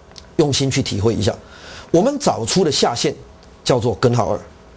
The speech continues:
你事实上要超过根号二，呃，才会对。这一题是复选题，所以只要超过根号二的都对。那我想 A 大家会选，B 大家会选，但是问题是一，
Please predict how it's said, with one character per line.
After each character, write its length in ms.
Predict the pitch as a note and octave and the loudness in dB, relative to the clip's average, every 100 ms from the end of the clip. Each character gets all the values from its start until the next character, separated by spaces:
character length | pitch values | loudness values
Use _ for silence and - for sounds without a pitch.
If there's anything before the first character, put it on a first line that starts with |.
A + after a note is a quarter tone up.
| - - | -20 -8
你 160 | C3 C3+ | -2 0
事 180 | - A#3+ | 2 0
实 60 | |
上 180 | D3 F3+ | 0 0
要 140 | E3 C3+ | 0 -2
超 220 | - C#3+ | 0 0
过 180 | C3+ A2+ | 2 0
根 160 | A#2+ | 2
号 160 | A2 F#2 | 2 2
二， 120 | F#2 - - - - | -2 -6 -20 -20 -6
呃， 60 | |
才 160 | G2+ G2+ | -2 2
会 120 | G#2+ | 2
对。 120 | G#2 G2 - - - - - | 2 -2 -4 -20 -20 -20 -4
这 160 | C4+ | -2
一 40 | D4+ | 0
题 160 | - | -2
是 140 | D3 F3+ | -2 -2
复 180 | G3+ C3 | -2 -2
选 200 | A2+ F#2 | -2 -4
题， 140 | - - - - - | -8 -12 -16 -20 -6
所 200 | - C#4 | 0 0
以 60 | |
只 220 | B3 - B2+ | 0 0 0
要 140 | G3 | 0
超 240 | - F3 F3+ | 0 0 2
过 180 | F3+ C3+ | 0 0
根 200 | D#3+ D#3 | 0 0
号 200 | D3+ B2+ | 0 0
二 40 | |
的 80 | G#2+ | 0
都 200 | A#2 B2+ | 2 2
对。 180 | D3+ C#3 - - - | 2 -2 -6 -20 -4
那 160 | - G3 - - | 0 0 -4 -2
我 100 | G#3+ | 0
想 200 | G#3+ B2+ - | 0 -2 0
A 240 | F3+ F#3 - | 0 0 -2
大 100 | D#3+ | 0
家 140 | - C#3+ | 2 0
会 120 | C3 | -2
选， 180 | - - G#2 | -4 -4 0
B 160 | C#3+ | 0
大 160 | - D3 | 0 -2
家 120 | A#2+ | 0
会 120 | A#2 | 0
选， 160 | G#2 F2 - - - - | -2 -4 -8 -16 -20 -8
但 160 | - C#4+ | -2 0
是 80 | B3+ | 0
问 120 | C#4+ | -2
题 120 | F3 | -2
是 160 | G3+ G#3 | -2 0
一， 180 | A3+ A#3 | 0 -4